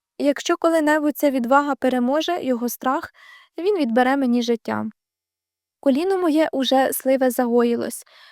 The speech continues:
хоч інколи ще подовго болить. Поволі відходить і рука, що ото здушив мені Вовк Ларсен. А взагалі здоров'я моє чудове, принаймні так, як, е, я почуваюсь. Мої м'язи твердішають і товщають,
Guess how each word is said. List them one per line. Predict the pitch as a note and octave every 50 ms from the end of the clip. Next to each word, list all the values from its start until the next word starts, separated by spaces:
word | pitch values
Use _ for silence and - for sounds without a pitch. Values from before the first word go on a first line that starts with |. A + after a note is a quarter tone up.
| _
хоч | _ - F#4 - - -
інколи | - F4+ G4 F#4+ - E4+ D4+ C#4+ C#4+
ще | C4+ - - D4
подовго | - - C4+ A3+ B3+ C4 B3+ A#3+ - B3+
болить. | A3+ A#3+ A#3+ A3+ G#3 G#3+ - - - _ _ _ _ - - - - _
Поволі | - C4 A#3 C4+ E4 F4 F#4 F#4
відходить | E4+ D#4+ - - - C#4+ C4+ C#4 D#4 - -
і | - D#4
рука, | E4+ F4 - - - B3 A#3+ A#3+ A#3 -
що | - - - B3+ A#3+
ото | B3 - C4 C4
здушив | A3 A3 B3+ - - C4 B3+ B3
мені | B3 A#3+ A#3+ A#3 A#3+
Вовк | A3+ B3 A#3+ A#3 - -
Ларсен. | A#3 A3+ A#3 A#3+ - - A#3 A#3 A#3 A#3+ _ _ _ - - -
А | C4
взагалі | B3+ B3+ - D#4+ D#4+ F#4 F#4+ G#4 G#4
здоров'я | G4 - D4+ D#4 E4 D#4+ D#4 D4+ C#4+
моє | C#4+ C#4 C4+ C4+ B3
чудове, | - - C4 A3+ B3 A#3 A3+ A#3 A3 A#3+ - _ _ - _ _ _
принаймні | - C#4+ C#4 C#4+ D4+ E4 F4+ F4 E4 D#4
так, | - C#4 C#4+ - -
як, | C#4+ C4 B3 - _ - -
е, | C4 B3 B3
я | A#3+ C4 C4 A#3+
почуваюсь. | - C4 - - C4 A#3+ A#3+ G#3 G3+ G3+ G3 G#3+ - - _ _ - - - _ -
Мої | C#4+ D4+ D4+ D#4+
м'язи | D#4 D#4+ E4 F4 G4 F#4+ F4+ D#4+
твердішають | - - C4+ A#3+ A3 A3+ C4+ D4 - - C4 C4 B3 - -
і | - A#3
товщають, | - - A3 G#3 A3 A3 - - - G3+ G#3+ G#3 G#3 - -